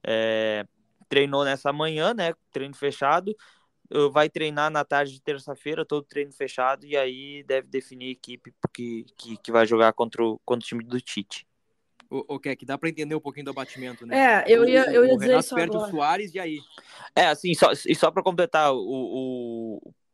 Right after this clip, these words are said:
Speaker 1: o Grêmio vai ter o retorno do Reinaldo, né, que cumpriu suspensão, e também do Jeromel, que treinou, né, tava ali na representação essa segunda. Então, o Jeromel, que foi poupado contra o São Paulo, joga contra o Flamengo.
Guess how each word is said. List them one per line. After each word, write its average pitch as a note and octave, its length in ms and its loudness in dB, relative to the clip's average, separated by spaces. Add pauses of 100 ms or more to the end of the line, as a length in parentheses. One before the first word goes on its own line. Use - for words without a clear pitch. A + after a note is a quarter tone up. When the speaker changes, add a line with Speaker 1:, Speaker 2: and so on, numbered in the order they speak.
Speaker 1:
o - 80 -2
Grêmio C#3 260 2
vai D3+ 140 6
ter E3+ 120 -2
o E3 60 4
retorno D#3 420 -2
do D3 200 -6
Reinaldo, D3+ 480 -2
né, C#3+ 140 -6
que - 80 -20
cumpriu D3 260 -8
suspensão, D#3 540 -4
e - 20 -8
também E3+ 260 -6
do E3 80 -12
Jeromel, D#3+ 440 -2
que - 100 -20
treinou, D#3 500 -6
né, C3 320 -6
tava C3 220 2
ali C3 100 -6
na C3+ 140 -8
representação B2+ 640 -8
essa C3 120 -18
segunda. C3+ 480 -8 (460)
Então, B2 140 0
o A#2+ 40 -2
Jeromel, B2+ 380 2
que - 100 -20
foi B2+ 140 -4
poupado B2+ 440 -2
contra C3+ 200 -12
o - 20 -20
São C3+ 140 -6
Paulo, C3+ 300 0
joga C3 260 -2
contra C3+ 220 -12
o - 20 -20
Flamengo. C3+ 460 -10